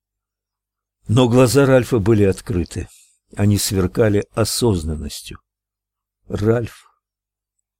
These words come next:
"Да". Голос его был чист и звучен, без малейших признаков смущения или боли. "Да, Луиза,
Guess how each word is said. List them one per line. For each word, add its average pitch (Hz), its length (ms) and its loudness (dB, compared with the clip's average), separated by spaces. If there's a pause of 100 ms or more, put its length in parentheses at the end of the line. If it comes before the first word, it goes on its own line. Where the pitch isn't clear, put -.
(520)
"Да". 80 500 -6 (1200)
Голос 160 500 2
его 135 240 4
был 120 240 2
чист - 520 -6 (420)
и 110 120 2
звучен, 95 640 -2 (320)
без 104 260 2
малейших 120 640 2
признаков 98 600 -4
смущения 98 760 -2 (240)
или 80 220 -2
боли. 85 420 -4 (840)
"Да, 90 460 -2 (220)
Луиза, 82 640 -6